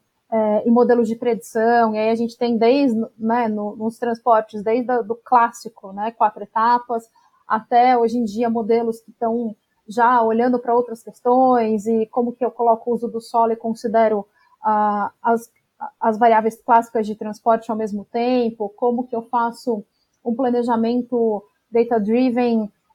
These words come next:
e, ao mesmo tempo, é, um tod, né? Então, assim, como que eu coloco tudo isso, é, na mesa e,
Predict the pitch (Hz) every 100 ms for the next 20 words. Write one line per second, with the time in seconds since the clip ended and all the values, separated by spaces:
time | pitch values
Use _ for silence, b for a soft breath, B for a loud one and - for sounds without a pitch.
0 | - 240 240 233 226 226 233 247 240 240
1 | - 233 226 220 214 208 202 b b _
2 | 220 214 208 202 196 190 - 233 226 233
3 | 226 254 240 185 202 196 226 269 254 214
4 | 220 240 254 262 220 - _ - 294 359
5 | - - 269 269 - 381 311 240 262 240
6 | 226 - - 202 - _ _ _ - 214
7 | 214 208 226 240 226 226 240 254 214 220
8 | 214 226